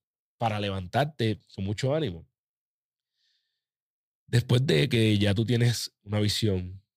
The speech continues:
razones poderosas y has reflexionado, es mucho más fácil el próximo paso, que es crear un plan. Crea un plan simple. El plan es solamente el plan. El plan es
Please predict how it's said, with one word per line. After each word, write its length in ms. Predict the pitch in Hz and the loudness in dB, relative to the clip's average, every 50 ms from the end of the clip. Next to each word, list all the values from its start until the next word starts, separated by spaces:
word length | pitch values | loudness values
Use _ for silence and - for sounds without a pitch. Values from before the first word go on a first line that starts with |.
| _ _ | _ _
razones 520 | - 92 92 - - - 101 104 107 101 | -10 -8 -6 -4 -2 -2 0 0 0 -2
poderosas 640 | - - 107 98 92 92 98 98 101 - - 87 90 | -2 -2 -2 -2 0 0 -2 -2 -4 -4 -6 -6 -6
y 80 | 95 92 | -6 -6
has 100 | 92 110 | -6 -6
reflexionado, 920 | 110 101 - 117 104 - - 113 101 104 104 104 92 85 82 87 92 98 _ _ | -6 -6 -6 -8 -8 -6 -6 -6 -6 -6 -6 -6 -8 -8 -10 -14 -16 -20 _ _
es 100 | _ _ | _ _
mucho 200 | 120 113 - 131 | -20 -16 -12 -8
más 140 | 127 117 107 | -8 -8 -6
fácil 300 | - 117 113 - - 92 | -6 -6 -6 -6 -6 -6
el 60 | 90 | -8
próximo 380 | 87 - 98 - - 131 120 110 | -10 -12 -14 -10 -6 -6 -6 -4
paso, 220 | 120 123 - - | -4 -4 -6 -6
que 100 | 113 - | -8 -10
es 60 | - - | -10 -10
crear 220 | - 131 131 147 | -8 -8 -6 -6
un 160 | 156 131 127 | -6 -8 -10
plan. 280 | - 110 135 151 113 95 - - - - - - - - - _ | -10 -12 -10 -10 -10 -12 -14 -18 -20 -20 -20 -20 -20 -20 -20 _
Crea 180 | - 104 131 190 | 0 4 4 4
un 100 | 220 214 | 4 2
plan 200 | - 196 214 220 | 2 2 2 2
simple. 580 | - - 208 226 233 - 233 160 110 95 - - _ _ _ _ _ | 2 2 2 2 2 0 0 0 0 0 -4 -8 _ _ _ _ _
El 200 | 143 139 143 139 | 2 2 2 2
plan 300 | - - 151 165 170 180 | 4 2 4 4 6 4
es 80 | 180 - | 4 4
solamente 420 | 185 180 170 165 170 165 156 160 | 4 4 6 4 4 2 2 2
el 100 | 151 135 | 0 2
plan. 200 | 127 156 156 151 | 2 2 4 4
El 140 | 135 113 98 | 4 2 2
plan 380 | - 113 113 117 127 123 - - _ _ | 2 2 4 4 4 2 -2 -4 _ _
es 280 | 117 120 117 - - | 0 0 0 0 -2